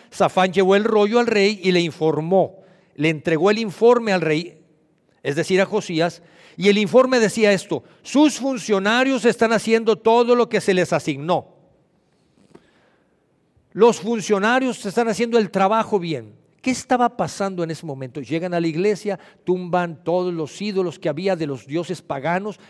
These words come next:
que no, no es el Dios de la Biblia, limpian, y dentro de todas las cosas que encuentran ahí, el sacerdote encuentra un libro,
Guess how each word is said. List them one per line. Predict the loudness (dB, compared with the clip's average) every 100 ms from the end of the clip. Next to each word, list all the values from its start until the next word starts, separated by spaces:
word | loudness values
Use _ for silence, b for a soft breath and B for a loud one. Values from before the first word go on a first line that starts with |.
| b
que | -8
no, | -4 -4 -4 -14 -20 -20
no | -20 -10 -8
es | -6
el | -6
Dios | -6 -6
de | -4
la | -4
Biblia, | -6 -8 -12 -14 b b b -12
limpian, | -8 -6 -8 -6 -8 -6
y | -8
dentro | -8 -6 -6 -6
de |
todas | -4 -4 -2
las | -4 -8
cosas | -12 -10 -12
que | -14
encuentran | -8 -8 -6 -6
ahí, | -6 -6 -10 -16 b b -8
el | -8
sacerdote | -8 -8 -8 -6 -6 -8
encuentra | -8 -8 -8 -8
un | -8 -8
libro, | -8 -8 -10